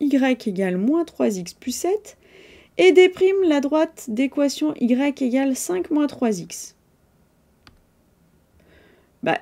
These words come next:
D et D prime sont parallèles parce qu'elles ont le même coefficient directeur. Regardez, moins trois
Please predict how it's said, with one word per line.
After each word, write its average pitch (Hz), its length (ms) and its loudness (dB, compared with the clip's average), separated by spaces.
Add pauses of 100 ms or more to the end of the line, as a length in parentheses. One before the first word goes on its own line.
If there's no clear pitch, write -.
D 196 160 0
et 262 140 6
D 196 160 4
prime 370 240 -2
sont 339 180 -2
parallèles 370 480 0
parce 285 180 -6
qu'elles 339 240 -4
ont 381 60 0
le 370 100 0
même 403 220 0
coefficient 359 560 -2
directeur. 330 720 0
Regardez, 247 440 0
moins 226 320 0
trois 349 420 -4